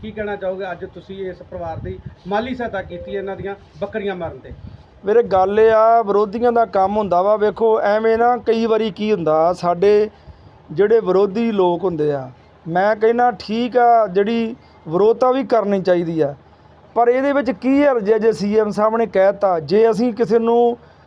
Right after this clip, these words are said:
Speaker 2: ਜੇ ਕਿਸੇ ਦੀ ਬੱਕਰੀ ਦਾ ਨੁਕਸਾਨ ਹੁੰਦਾ,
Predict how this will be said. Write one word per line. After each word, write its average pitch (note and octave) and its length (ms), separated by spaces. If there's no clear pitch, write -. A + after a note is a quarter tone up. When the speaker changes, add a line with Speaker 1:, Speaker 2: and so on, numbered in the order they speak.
Speaker 2:
ਜੇ G3 260
ਕਿਸੇ A#3 320
ਦੀ A#3 160
ਬੱਕਰੀ G#3+ 340
ਦਾ A3+ 140
ਨੁਕਸਾਨ F#3 440
ਹੁੰਦਾ, C#3+ 340